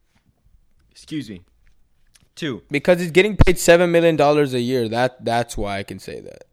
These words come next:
Speaker 1: I mean,
Speaker 2: That's why.
Speaker 1: the thing, though, is can you, can you confidently say that our quarterback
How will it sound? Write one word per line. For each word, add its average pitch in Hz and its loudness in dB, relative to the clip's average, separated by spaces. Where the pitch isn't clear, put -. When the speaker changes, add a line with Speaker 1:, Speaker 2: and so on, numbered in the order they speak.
Speaker 1:
I 147 -2
mean, - 0
Speaker 2:
That's 185 -10
why. 90 -14
Speaker 1:
the 165 -14
thing, 214 -8
though, 208 -2
is 190 -4
can 202 -6
you, 220 -8
can 190 -8
you 214 -10
confidently 180 -8
say 127 -12
that 117 -10
our 139 -6
quarterback 123 -8